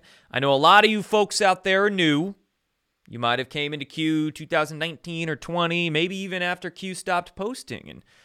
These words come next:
December two thousand and twenty. But let's rewind all the way back to November first, two thousand and seventeen, some of the first few drops. We were told here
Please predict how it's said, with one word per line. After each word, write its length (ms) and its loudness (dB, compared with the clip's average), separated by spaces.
December 360 -4
two 200 -10
thousand 440 2
and 100 -10
twenty. 420 -8
But 580 4
let's 160 -10
rewind 520 -2
all 120 0
the 60 -6
way 120 -2
back 220 4
to 80 -10
November 340 -2
first, 320 -4
two 100 -12
thousand 280 -2
and 100 -12
seventeen, 580 -6
some 120 -12
of 40 -8
the 60 -10
first 300 -6
few 160 -4
drops. 600 2
We 100 -8
were 120 -6
told 320 0
here 360 0